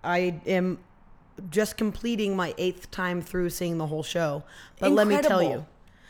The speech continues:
Speaker 1: I think it's too many.
Speaker 2: What?
Speaker 1: Because, because certain things get lost because I've, I have my,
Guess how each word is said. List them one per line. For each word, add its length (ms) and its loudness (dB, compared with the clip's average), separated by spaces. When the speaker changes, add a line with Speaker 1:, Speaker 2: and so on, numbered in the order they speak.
Speaker 1:
I 120 8
think 180 2
it's 180 -4
too 140 0
many. 380 -2
Speaker 2:
What? 180 2
Speaker 1:
Because, 220 0
because 380 0
certain 360 2
things 380 -2
get 220 0
lost 460 2
because 380 0
I've, 340 2
I 140 2
have 340 2
my, 180 -2